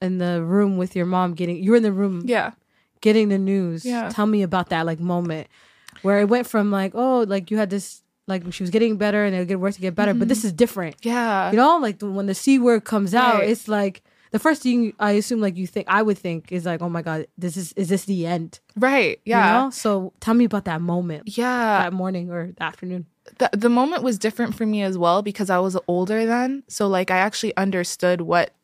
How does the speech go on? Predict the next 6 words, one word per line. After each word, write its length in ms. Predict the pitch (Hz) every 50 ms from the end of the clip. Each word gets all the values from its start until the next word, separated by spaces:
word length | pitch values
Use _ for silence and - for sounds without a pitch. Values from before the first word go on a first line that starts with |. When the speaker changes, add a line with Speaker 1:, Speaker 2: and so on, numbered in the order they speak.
| _ _ _
Speaker 2:
cancer 400 | - - 185 170 185 - 175 165
meant, 300 | 160 160 - 110 - - _ _ _ -
you 140 | 180 190 175
know? 240 | 156 156 190 233 233 _ _ - - - _ _ _ _
And, 580 | 208 214 208 208 202 196 202 202 202 202 202 - _ _ _ _ _ -
um, 480 | 220 208 190 180 175 165 165 165 -